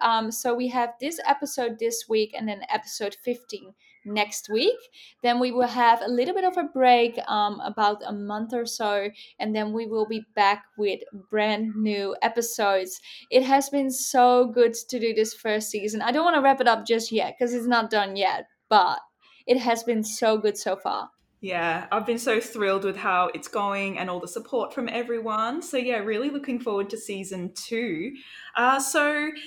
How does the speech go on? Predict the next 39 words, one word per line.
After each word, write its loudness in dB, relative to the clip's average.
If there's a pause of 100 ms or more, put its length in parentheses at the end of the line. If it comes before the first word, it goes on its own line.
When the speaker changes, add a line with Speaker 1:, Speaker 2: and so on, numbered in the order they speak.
(400)
Speaker 2:
today's 0
topic, -4
though, -2 (220)
we -2
are -4
diving -2
into -4 (260)
what 2
a -2
spiritual -2
awakening -2
can -2
feel -4
like. -4 (300)
Speaker 1:
And 2
what 6
it 4
looks -2
like 0
as -8
well, 2
um, 0
based 2
on 2
our -2
own 0
experiences. -2 (340)
It 2
will -2
be 0
very 2
exciting. -2
We're 2
gonna 0
dip -2
our -2
toes 2
into 0
it. 4